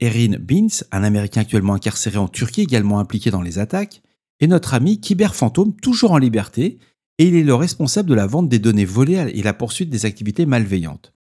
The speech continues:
Ce qui est très intéressant, c'est que sur cette inviga-, sur cette investigation,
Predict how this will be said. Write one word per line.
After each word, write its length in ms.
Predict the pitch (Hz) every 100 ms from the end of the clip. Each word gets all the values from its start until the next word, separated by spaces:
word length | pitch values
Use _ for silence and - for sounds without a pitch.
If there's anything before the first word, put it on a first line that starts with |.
| -
Ce 60 | -
qui 100 | 175
est 40 |
très 180 | 175 247
intéressant, 640 | 151 214 196 - 180 233 _ _ _ _
c'est 160 | - 127
que 160 | 131
sur 140 | 127 143
cette 160 | 175
inviga-, 440 | 175 139 120 117 -
sur 180 | - 135
cette 180 | - 151
investigation, 720 | 123 110 - 104 101 190 240